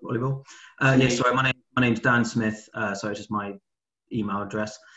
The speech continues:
Speaker 1: Uh, I'm a secondary school English teacher, um, in Redhill. Um, just quite, uh, I'll rattle a few, a few, a few things. Um, just wanted to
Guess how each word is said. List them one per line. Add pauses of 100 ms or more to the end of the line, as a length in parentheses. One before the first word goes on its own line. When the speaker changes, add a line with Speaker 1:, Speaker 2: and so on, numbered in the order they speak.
(240)
Speaker 1:
Uh,
I'm
a
secondary
school
English
teacher, (260)
um,
in
Redhill. (460)
Um,
just
quite,
uh,
I'll
rattle
a
few,
a
few, (100)
a
few
things.
Um,
just
wanted
to